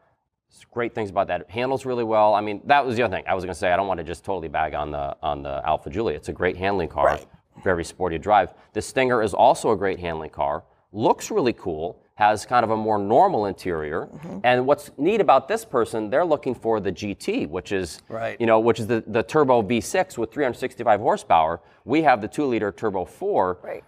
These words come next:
Speaker 1: So,
Speaker 2: And it's
Speaker 1: you know,
Speaker 2: still good.
Speaker 1: I, it's still good,
Speaker 2: <laughs>
Speaker 1: but we rented some of these G T cars,
Speaker 2: Right.
Speaker 1: and they're awesome. I
Speaker 2: Yeah.
Speaker 1: mean, they are really good. So I would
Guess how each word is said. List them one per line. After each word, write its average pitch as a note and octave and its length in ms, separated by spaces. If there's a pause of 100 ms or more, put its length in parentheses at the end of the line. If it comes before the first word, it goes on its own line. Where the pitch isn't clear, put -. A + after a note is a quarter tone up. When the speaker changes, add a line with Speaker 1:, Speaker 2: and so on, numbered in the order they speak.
Speaker 1:
So, B2 240
Speaker 2:
And A2+ 120
it's - 120
Speaker 1:
you D3+ 80
know, C3+ 60
Speaker 2:
still D4+ 80
good. G#3+ 200
Speaker 1:
I, C3+ 240
it's D3 220
still F#3+ 220
good, F3+ 340 (120)
Speaker 2:
<laughs> A#2 120
Speaker 1:
but C3+ 180
we C3 180
rented B2 460
some A2+ 240
of G2+ 60
these F#2 240
G G2 180
T F2+ 220
cars, D#2 380
Speaker 2:
Right. B1 140 (200)
Speaker 1:
and G2+ 180
they're G#2+ 200
awesome. F2+ 440
I E2+ 100
Speaker 2:
Yeah. F2+ 80
Speaker 1:
mean, F2+ 100
they G#2 160
are G2 100
really F#2 220
good. E2 260
So G2+ 140
I A#2+ 160
would D3 180